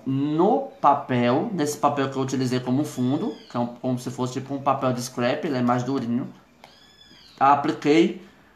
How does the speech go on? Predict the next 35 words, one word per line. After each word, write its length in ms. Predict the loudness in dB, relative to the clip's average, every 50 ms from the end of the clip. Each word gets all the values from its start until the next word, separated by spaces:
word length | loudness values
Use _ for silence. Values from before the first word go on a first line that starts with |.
| _ _
recortei, 1000 | -2 0 0 0 2 4 2 2 2 2 4 4 4 4 4 2 0 -4 -8 -18 _ _ _ _ _ _ _ _ _ _ _ _ _
tá? 400 | -2 0 0 2 0 -2 -10 -16 -20 _ _ -20 -20 -20 _ -10
E 60 | -6
vou 120 | -4 -4 0
fazer 680 | 2 4 4 4 4 2 2 4 4 4 4 2 -2 -2
a 440 | 0 2 2 2 2 2 0 -2 -2
sobreposição 800 | -2 -2 -2 -2 -2 -2 -2 -2 -2 -2 -2 -2 -2 -2 -2 -2
aqui 160 | 0 -2 0
de 100 | 2 2
relevo. 540 | 2 2 2 2 4 4 2 2 -2 -8 -14 -18 -20 _ _ _ _ _ _ _ _ _ _ _ _ _ _ _ _ _ _ -20 _ _ 2
Essa 260 | 2 2 2 2 -2
figura 360 | -2 -2 0 0 0 0 0
aqui 160 | 0 2 2
eu 80 | 4 4
até 140 | 2 2 0
recortei 440 | -2 -2 -2 -2 -4 -2 0 2 2
ela 80 | 2
um 100 | 2 2
pouco 260 | 2 0 0 0 0
menor, 600 | 0 0 0 2 2 4 4 4 4 2 -2 -6 -12 -20 -20 _ _ -4
mas 140 | -4 -2
não 100 | -2 -2
tem 180 | 0 0 0 2
problema, 440 | 2 0 2 2 0 -2 -2 -4 -4
tá? 320 | -2 -2 -2 -2 -4 -8 -16 -20 _ _ _ _ _ _ _ _ _ _ _ _ _ _ _ -4
E 80 | -2 0
essa 220 | 0 0 0 -2
daqui 220 | -2 -2 0 2 0
eu 40 | 2
recortei 440 | 2 0 -2 -2 -2 -2 0 0 0
ela 100 | 0 0
no 120 | 0 0
tamanho 340 | 0 0 0 0 0 0 -2
certinho 440 | -4 -4 -6 -6 -6 -6 -6 -6 -6
daqui. 320 | -8 -10 -12 -14 -14